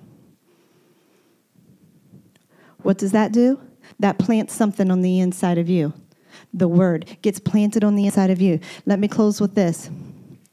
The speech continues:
The word that you hear, and it gets, it gets planted in your heart. Understand this, it is specific. What I mean by that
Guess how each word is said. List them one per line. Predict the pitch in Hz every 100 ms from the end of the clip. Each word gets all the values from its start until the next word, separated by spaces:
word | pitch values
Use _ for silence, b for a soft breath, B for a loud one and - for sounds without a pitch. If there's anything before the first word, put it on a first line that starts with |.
| _ B B B B
The | 196
word | 175 214 254
that | 262
you | 262 294
hear, | 277 311 262 156 156 - - - - B B B _
and | 233 208
it |
gets, | 185 208 - - -
it | 208
gets | 208
planted | - - 247 254 294
in | 285
your | 294
heart. | 285 - 254 - 151 - _ _ _ _ b b b b b _ -
Understand | 208 240 294 277
this, | 269 196 -
it | 233 220
is | 214 -
specific. | - 220 208 - - 220 214 - 165 - - - _ _ _ _ _ _ _ _ _ _ _ _ _ _ _ _ _ - -
What | 180
I | 202
mean | 285 311
by | 254 220
that | 180 151 147